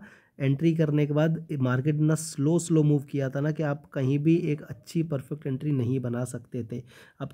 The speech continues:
कल के लिए इंपॉर्टेंट लेवल क्या है, वो मैं आप लोग को बता देता हूँ यहाँ पे। आ, so इंपॉर्टेंट लेवल है फ-, आ, बाईस हज़ार सात सौ, बाईस हज़ार छः सौ चालीस, ये आपका no trading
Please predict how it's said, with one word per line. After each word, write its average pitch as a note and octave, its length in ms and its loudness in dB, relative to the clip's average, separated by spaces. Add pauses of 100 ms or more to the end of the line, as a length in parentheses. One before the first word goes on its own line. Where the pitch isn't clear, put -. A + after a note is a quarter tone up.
कल D#3 160 4
के F3+ 120 2
लिए F3+ 160 8
इंपॉर्टेंट D3+ 420 2
लेवल D3 240 2
क्या D3 160 -4
है, C#3 60 0
वो C#3 140 0
मैं C#3 120 2
आप B2+ 200 -4
लोग B2 180 -4
को B2+ 140 -6
बता A#2 300 -6
देता C#3+ 260 0
हूँ D#3 100 2
यहाँ C#3 260 2
पे। D#3+ 80 2
आ, A#2+ 1160 -4
so F3 360 -2 (320)
इंपॉर्टेंट D3+ 460 2
लेवल D3+ 320 4
है F3+ 100 0 (580)
फ-, - 180 -10
आ, C3+ 200 0
बाईस B2 380 0
हज़ार C#3+ 200 4
सात B2+ 240 -6
सौ, - 260 -4 (1160)
बाईस C3 400 0
हज़ार C#3+ 160 2
छः C#3 200 -2
सौ C3 160 -2
चालीस, C#3 460 -2 (240)
ये C#3 140 0
आपका C#3+ 420 -2 (240)
no C3 280 2
trading C#3 380 0